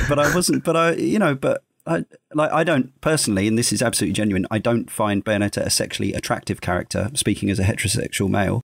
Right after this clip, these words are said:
I think, like, she's obviously provocative, and I'm not saying I find her, you know, completely unappealing, but it's not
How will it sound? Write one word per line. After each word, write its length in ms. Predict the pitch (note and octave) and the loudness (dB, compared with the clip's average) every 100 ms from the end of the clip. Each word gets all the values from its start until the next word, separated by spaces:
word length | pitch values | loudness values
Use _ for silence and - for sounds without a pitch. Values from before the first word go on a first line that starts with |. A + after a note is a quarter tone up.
| - | -2
I 140 | A2 | -2
think, 640 | G#2 - - A#2+ A2 - - | -2 -6 -2 0 0 -2 -2
like, 240 | A#2 - | -2 0
she's 200 | - A#2+ | 0 2
obviously 340 | C3+ C#3 B2+ C3 | 2 2 0 0
provocative, 760 | G#2+ A#2+ A#2+ - D#2+ F#2+ G2 - | 0 -2 -2 -4 -2 -2 -4 -2
and 120 | G#2+ | 0
I'm 100 | G#2 | 2
not 160 | A2 - | 2 2
saying 220 | G#2+ G2+ | 2 2
I 80 | G2 | 0
find 360 | - G#2 G2 G#2 | 0 0 0 0
her, 280 | G2+ G2 G#2 | 2 0 0
you 100 | A2 | -2
know, 120 | F#2+ | -2
completely 500 | - A2 A#2 G2+ G2+ | -2 0 0 0 0
unappealing, 640 | - A2 - G#2+ F#2+ F2+ F2+ | 0 0 0 -2 0 -2 -2
but 160 | G#2+ | 0
it's 260 | G#2+ - - | 0 -2 0
not 220 | A#2+ G#2+ | 0 0